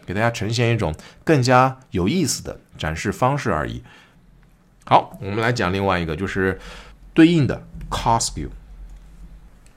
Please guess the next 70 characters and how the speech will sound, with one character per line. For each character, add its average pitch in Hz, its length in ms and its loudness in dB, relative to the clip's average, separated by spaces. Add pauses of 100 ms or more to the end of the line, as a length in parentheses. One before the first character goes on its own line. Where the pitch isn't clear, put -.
现 160 120 0
在 170 60 6
我 120 60 6
们 123 100 6
来 - 20 6
讲 104 220 0
这 95 100 -2
个 87 60 -10
call - 260 -6
skew， 76 220 -8 (600)
啊， 107 200 -2
看 147 260 0
一 135 40 0
下 127 200 4
我 107 80 2
们 117 80 2
选 90 280 -2
择 98 80 0
了 104 80 -4
什 - 120 -4
么 87 80 -2
样 101 120 0
的 87 80 -4
标 92 200 -2
的。 90 280 -4 (400)
这 175 100 2
个 156 100 4
紫 90 280 -6
色 139 260 2
的 101 240 -4 (160)
S 113 220 -2
P 107 100 -4
Y 90 120 0
大 101 180 0
盘 90 200 -4
指 82 140 -6
数， 90 220 -4
刚 98 160 -4
才 92 100 -4
说 92 160 -4
的 90 80 -2
它 - 160 -8
是 95 80 -8
呈 87 180 -6
现 82 140 -4
了 85 60 -4
一 - 20 -8
个 85 100 -8
put 85 140 -10
skew。 80 320 -8 (1160)
然 113 160 -2
后 165 100 6
呢， 147 280 4 (140)
这 127 240 4
个 113 320 2
B 123 200 4
A 139 80 6
公 135 120 2
司 123 200 0
它 131 160 0
也 104 100 0
是 110 160 -2
一 107 80 0
个 104 100 0
权 101 320 -2
益 107 60 0
类 104 100 0
的 92 80 -2
股 85 160 -6
票， 90 380 -4